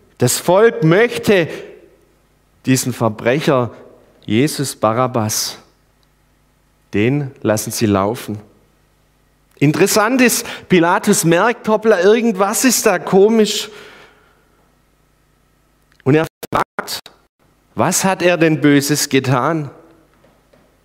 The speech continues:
Was hat er denn getan? Denn ein paar Verse vorher steht, „Denn er wusste, dass sie ihn aus Neid überantwortet hatten.“ Pilatus hat gemerkt,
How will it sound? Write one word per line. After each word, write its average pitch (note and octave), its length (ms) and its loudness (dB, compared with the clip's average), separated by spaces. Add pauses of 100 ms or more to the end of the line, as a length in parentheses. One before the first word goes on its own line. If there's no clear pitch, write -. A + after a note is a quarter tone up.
(2000)
Was C#3+ 500 -4 (100)
hat D3+ 220 -2
er F3 80 6
denn E3 200 2
getan? D#3 540 0 (260)
Denn G#3 300 2 (340)
ein D3 140 2
paar F3 220 0
Verse F#3+ 400 2
vorher G#3+ 260 2
steht, G#3 460 0
„Denn F3 100 2
er E3+ 180 2
wusste, F3+ 540 2 (160)
dass C#3 240 0
sie E3 120 2
ihn E3+ 260 2
aus C3+ 240 -2
Neid D3 380 -2
überantwortet C#3 800 -2
hatten.“ A#2 380 0 (1600)
Pilatus D3 600 -2
hat C#3 200 -6
gemerkt, C3 840 -2